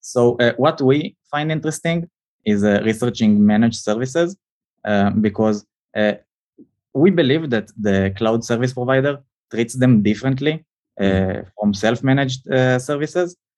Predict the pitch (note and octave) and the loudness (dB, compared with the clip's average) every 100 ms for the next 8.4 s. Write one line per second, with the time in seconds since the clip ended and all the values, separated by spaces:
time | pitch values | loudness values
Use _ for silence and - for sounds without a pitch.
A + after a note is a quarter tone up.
0 | _ _ _ _ - G#2+ G#2 G2+ G2+ G2 | _ _ _ _ -2 2 4 4 2 0
1 | - A2 A2+ A#2 A2+ A2+ A#2 B2 A2+ A#2+ | -4 -2 -2 -2 -2 0 2 2 2 0
2 | A2 C3 C3 C3 C3 C3 A#2 - G2+ G2 | 0 -2 2 2 2 0 -2 -4 -4 -2
3 | G2 - - _ _ - - - - A3+ | -2 -4 -16 _ _ -20 -20 -18 -2 0
4 | D4 B3+ F3+ A#2+ G2+ A#2 G2+ - - F#2+ | 0 -2 0 0 2 0 0 -2 -2 -4
5 | - C3 A2 - C#3 G#2 - E2+ - G#2 | 0 0 0 0 0 0 -2 -2 0 -2
6 | F2 F2+ F2 - F2+ E2 - C#3+ - - | 0 0 -2 -2 -4 -2 2 2 0 -2
7 | - F3+ - - _ - C#3+ B2+ - - | 2 2 0 -16 _ 0 2 2 0 -2
8 | G#2+ - C#2+ | -2 -2 -4